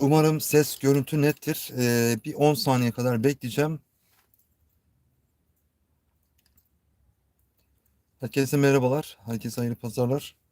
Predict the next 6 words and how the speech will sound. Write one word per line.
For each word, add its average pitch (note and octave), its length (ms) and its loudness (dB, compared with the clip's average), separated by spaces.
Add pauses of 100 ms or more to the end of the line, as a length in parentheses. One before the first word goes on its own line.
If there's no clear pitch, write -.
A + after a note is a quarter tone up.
(1800)
Evet, C3+ 220 -10
bir D3 80 -4
yirmi C#3 180 0
saniye A#2+ 320 -2
kadar B2 220 -4
geçti. C3 540 -2